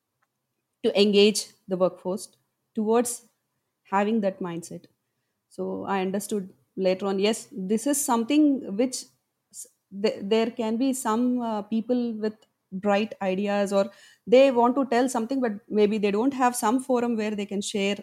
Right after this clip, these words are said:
or highlight things, or some people, uh, may be lacking some kind of motivation or appreciation, uh, for the work they are doing.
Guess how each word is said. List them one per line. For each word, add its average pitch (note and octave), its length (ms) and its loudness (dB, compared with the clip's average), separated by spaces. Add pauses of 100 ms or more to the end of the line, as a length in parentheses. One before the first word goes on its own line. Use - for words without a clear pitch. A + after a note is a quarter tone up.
or F#3+ 240 4 (560)
highlight A3+ 460 4
things, G#3 380 -2 (320)
or G3+ 100 2
some G#3 240 0
people, A3+ 640 0 (100)
uh, G3 460 0 (440)
may G#3+ 220 2
be A#3 140 2
lacking A3 420 0
some A#3 200 -6
kind G3 220 -4
of G#3 140 -10
motivation A3+ 840 -2 (260)
or G3 200 2 (420)
appreciation, A3 840 -2 (540)
uh, G3 400 -4 (160)
for A3+ 80 -2
the G#3 80 0
work A#3 220 2
they G3 80 4
are F#3 100 4
doing. F3 320 -2